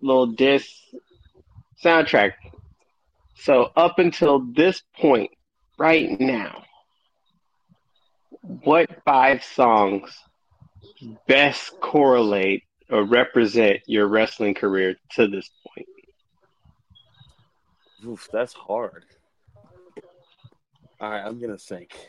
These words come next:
Speaker 2: I'm gonna think. Um, so I'll use my theme song as five. Colt forty-five. Music, you know. Um, that's really me,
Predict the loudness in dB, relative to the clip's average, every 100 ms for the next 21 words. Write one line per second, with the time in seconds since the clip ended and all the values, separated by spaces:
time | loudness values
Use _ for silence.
0 | -20 _ _ _ _ _ _ _ _ _
1 | -20 -14 -14 -16 -18 -18 -18 -20 _ _
2 | _ _ _ _ _ _ _ _ _ _
3 | _ _ _ -20 _ _ _ _ _ _
4 | -10 -6 -4 -6 -10 -14 _ _ _ _
5 | _ _ _ _ -20 -4 2 4 4 0
6 | -2 -4 -2 -6 -6 -6 -8 -8 -14 -14
7 | -14 -14 _ -6 -6 -10 -14 -12 -12 -12
8 | -16 _ _ _ _ _ _ _ _ _
9 | _ _ _ _ -12 -10 -10 -12 _ _
10 | _ _ _ -20 _ _ -16 -14 -12 -16
11 | -20 _ _ _ _ _ -4 -4 -4 -12
12 | _ _ _ _ _ -20 _ _ -20 -20
13 | -20 _ _ _ _ -2 2 2 -2 -10
14 | -8 -8 -10 -10 -14